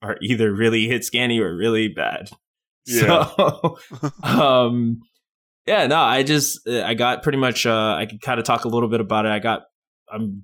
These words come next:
Speaker 1: getting, quote unquote, picked up by another team that I still can't talk too much about, but we're in the, the midst of doing contracts and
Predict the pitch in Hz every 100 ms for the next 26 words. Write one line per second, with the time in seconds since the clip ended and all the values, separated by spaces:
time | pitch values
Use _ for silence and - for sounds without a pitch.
0 | _ - 127 123 113 107 107 _ 127 104
1 | 107 110 95 - 113 - 101 - - 98
2 | 101 101 104 101 - 104 101 101 98 87
3 | - - 110 110 - 120 104 120 107 104
4 | 104 98 98 101 98 107 104 101 98 95
5 | _ _ _ - 151 143 120 127 120 113
6 | 107 110 120 120 - - 117 110 104 110
7 | 110 107 101 95 _ - 107 101 - 90
8 | 87 - 95 92 90